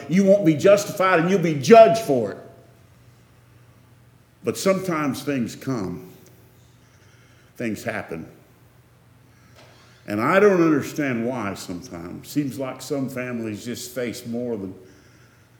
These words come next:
than any person should have to bear. But listen to me. In spite of it,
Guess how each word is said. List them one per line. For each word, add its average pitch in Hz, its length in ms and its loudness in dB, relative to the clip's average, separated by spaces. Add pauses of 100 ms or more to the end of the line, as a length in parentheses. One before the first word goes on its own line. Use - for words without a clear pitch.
(340)
than 113 200 -4
any 127 140 -4
person 113 480 -8
should - 200 -14
have 98 220 -10
to 104 60 -14
bear. - 420 -14 (1600)
But - 100 -18
listen 135 360 -10
to 113 140 -8
me. 87 180 -12 (1600)
In 135 140 -6
spite 226 480 -10
of 196 160 -8
it, 135 140 -14